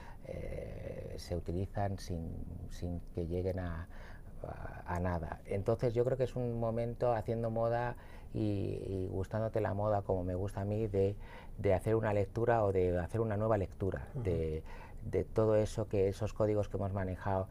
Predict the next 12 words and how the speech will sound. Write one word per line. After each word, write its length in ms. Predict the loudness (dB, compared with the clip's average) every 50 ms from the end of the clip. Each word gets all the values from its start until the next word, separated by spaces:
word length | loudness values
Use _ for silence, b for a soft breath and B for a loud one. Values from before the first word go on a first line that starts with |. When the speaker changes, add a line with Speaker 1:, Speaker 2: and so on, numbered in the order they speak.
| B B B B B B 0
Speaker 1:
durante, 960 | 8 8 8 8 8 4 2 2 2 2 4 2 2 0 0 -2 -4 -4 -6 -4 -2
durante 320 | -2 -2 0 0 0 0
mucho 220 | 0 0 -2 -2
tiempo 280 | 2 2 2 2 0 -2
son 140 | -4 -2 -2
códigos 320 | 0 2 2 2 0 0
que 100 | -2 -4
ya 120 | -4 -4 -4
no 80 | -4 -6
funcionan. 480 | -4 -6 -6 -6 -6 -6 -4 -4 -6 -8 -8
Speaker 2:
Porque 200 | -10 -2 0 0
la, 200 | 2 2 2 0